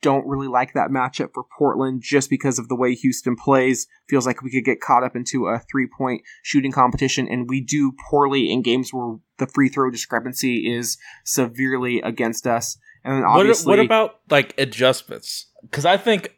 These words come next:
Speaker 2: a D'Antoni scheme is a bitch and a half to play four times a year spread out. But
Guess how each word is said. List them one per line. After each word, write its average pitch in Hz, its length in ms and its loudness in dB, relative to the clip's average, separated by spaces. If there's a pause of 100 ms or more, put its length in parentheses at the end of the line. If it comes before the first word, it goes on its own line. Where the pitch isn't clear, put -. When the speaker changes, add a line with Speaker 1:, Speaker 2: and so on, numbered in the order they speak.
Speaker 2:
a 143 120 4
D'Antoni 147 560 2
scheme 123 560 0 (520)
is 131 140 0
a 120 60 0
bitch 151 380 -2
and 127 120 -2
a - 20 0
half 123 260 0
to 107 80 -12
play 110 720 0 (1300)
four 143 200 2
times 123 440 2
a 113 40 -2
year 113 280 0
spread 113 380 0
out. 127 260 2 (260)
But 123 300 0